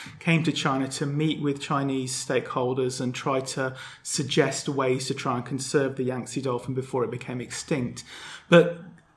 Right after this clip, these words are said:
there were lots of sort of differences of cultural opinion and perception, which led to kind of cultural clashes. Conservation meant something different depending on who you asked.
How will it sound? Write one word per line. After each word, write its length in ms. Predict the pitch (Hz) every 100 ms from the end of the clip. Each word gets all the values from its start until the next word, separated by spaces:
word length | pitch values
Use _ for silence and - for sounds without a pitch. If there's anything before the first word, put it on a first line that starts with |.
| -
there 200 | 175 185
were 180 | 180 175
lots 440 | 175 185 143 -
of 80 | 175
sort 160 | 175
of 140 | 156 147
differences 640 | 180 180 170 165 160 131
of 220 | 143 -
cultural 480 | - 170 - - 147
opinion 440 | 135 - 160 151 135
and 120 | 131
perception, 720 | 131 - 165 151 - - 135
which 260 | 139 143 -
led 260 | 156 156 -
to 160 | -
kind 220 | 147 151
of 140 | 143 139 - - -
cultural 440 | - 190 - -
clashes. 800 | 147 - 147 139 - 139 135 131
Conservation 800 | - 202 185 190 175 - 160 156
meant 280 | 170 170 -
something 400 | - 147 139 139
different 420 | 151 147 - 107
depending 200 | - 139
on 140 | 127
who 100 | 123
you 240 | 127 123 135
asked. 440 | 127 104 - -